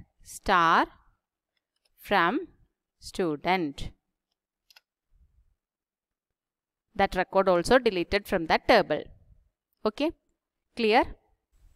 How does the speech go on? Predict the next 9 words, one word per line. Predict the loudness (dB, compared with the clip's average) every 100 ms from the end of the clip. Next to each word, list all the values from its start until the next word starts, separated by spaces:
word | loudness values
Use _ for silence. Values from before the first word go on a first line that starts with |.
| -20 -20 _ _ _ _ _ _ _ _ _ _
We | 2 4
will | 4
do | 4 4
the | 6
rest | 6 6 2
of | 0
the | 0
practical | 0 0 0 0 0
session | 2 2 2 0